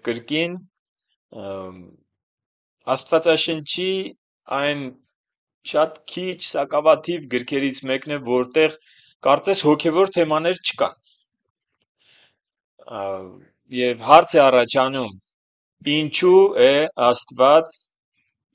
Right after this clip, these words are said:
այս գիրքը դրել Աստվածաշնչում։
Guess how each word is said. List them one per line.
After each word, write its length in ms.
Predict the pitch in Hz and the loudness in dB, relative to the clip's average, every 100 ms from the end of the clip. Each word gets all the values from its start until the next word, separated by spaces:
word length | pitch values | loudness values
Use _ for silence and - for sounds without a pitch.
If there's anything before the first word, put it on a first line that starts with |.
| - | 2
այս 360 | 123 147 147 - | 4 4 0 -6
գիրքը 540 | 131 180 175 131 113 113 135 _ _ _ _ _ _ _ _ _ _ _ _ _ _ | -4 -4 -4 -4 -4 -4 -8 _ _ _ _ _ _ _ _ _ _ _ _ _ _
դրել 300 | 113 117 127 | -4 0 2
Աստվածաշնչում։ 880 | 110 - 107 101 98 - 95 - - | 0 -2 -8 -6 -6 -8 -16 -20 -20